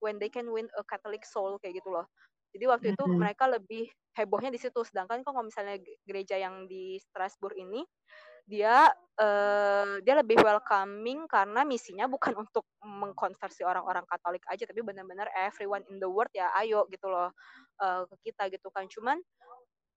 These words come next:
Speaker 1: eee, itu lebih ke ajaran agamanya dan itu sebenarnya kan lebih kayak apa, eee, mereka kan berbasisnya biasa ke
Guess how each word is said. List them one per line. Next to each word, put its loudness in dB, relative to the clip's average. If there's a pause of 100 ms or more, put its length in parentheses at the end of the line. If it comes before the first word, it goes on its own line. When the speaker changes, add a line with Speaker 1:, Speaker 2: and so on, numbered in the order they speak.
(280)
Speaker 1:
eee, 4
itu 2 (240)
lebih -2
ke 2
ajaran 2 (960)
agamanya 0 (120)
dan -8
itu -4
sebenarnya 0
kan 0 (160)
lebih -6
kayak 0
apa, 4 (300)
eee, 0
mereka -4
kan 2
berbasisnya -2
biasa 2
ke 4